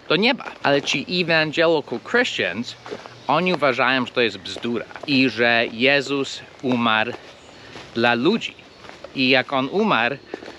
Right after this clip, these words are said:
i ty w Jego wierzysz, to nie ma różnicy, co zrobisz w swoim życiu, bo Jezus dla ciebie umarł i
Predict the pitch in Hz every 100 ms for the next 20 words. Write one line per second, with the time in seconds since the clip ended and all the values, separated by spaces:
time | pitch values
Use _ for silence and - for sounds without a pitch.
0 | - - - 143 131 - 156 151 107 135
1 | 135 113 113 202 247 - 87 98 - -
2 | - - 151 170 202 202 165 220 262 -
3 | 90 - - - - - - 160 143 127
4 | 156 131 - - 110 101 139 180 - 73
5 | - - - - - 120 123 135 147 135
6 | 131 120 - 127 117 - 208 165 107 101
7 | - 131 113 110 107